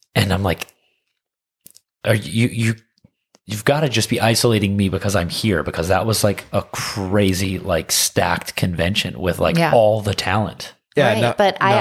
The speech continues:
Speaker 2: I
Speaker 3: no,
Speaker 2: was
Speaker 3: ma'am, I,
Speaker 2: very
Speaker 3: yeah, un-, unbiasedly, yeah, I've heard her talk about you before. I mean,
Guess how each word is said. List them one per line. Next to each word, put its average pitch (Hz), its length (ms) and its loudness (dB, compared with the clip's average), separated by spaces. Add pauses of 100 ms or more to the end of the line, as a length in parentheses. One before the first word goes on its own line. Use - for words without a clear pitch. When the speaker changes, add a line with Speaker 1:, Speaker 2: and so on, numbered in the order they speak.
Speaker 2:
I 185 140 0
Speaker 3:
no, 214 80 2
Speaker 2:
was 202 80 0
Speaker 3:
ma'am, 196 220 0
I, 202 120 0
Speaker 2:
very - 100 -6
Speaker 3:
yeah, 98 420 0
un-, 101 160 -4
unbiasedly, 92 440 2
yeah, 85 160 2
I've 82 80 -4
heard 85 160 -2
her 80 60 -4
talk 80 220 -4
about 80 220 -2
you 80 100 -6
before. 80 280 -4
I 78 40 -2
mean, 78 200 -8